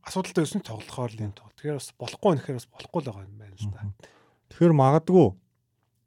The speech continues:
Speaker 2: э, ер нь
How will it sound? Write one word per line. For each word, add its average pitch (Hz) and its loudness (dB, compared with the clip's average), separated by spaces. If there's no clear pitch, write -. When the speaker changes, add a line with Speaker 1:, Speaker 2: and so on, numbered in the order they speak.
Speaker 2:
э, 107 0
ер 113 0
нь 113 0